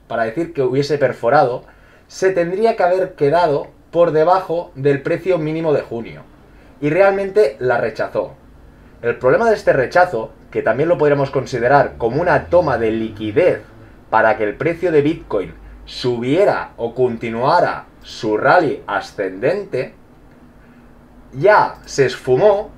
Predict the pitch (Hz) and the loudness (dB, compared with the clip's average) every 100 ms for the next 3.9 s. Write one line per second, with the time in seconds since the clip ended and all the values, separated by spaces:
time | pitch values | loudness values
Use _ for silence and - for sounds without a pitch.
0 | - - 135 131 - 127 127 185 214 170 | -10 2 4 4 0 -2 2 2 2 0
1 | 175 202 - - 147 143 180 190 220 214 | -4 -4 -8 -8 2 4 4 2 0 -2
2 | - 175 196 190 151 151 - - _ - | 2 2 2 -4 -6 -8 -10 -20 _ 2
3 | 143 135 127 127 - - 156 - | 6 6 4 4 4 4 0 -6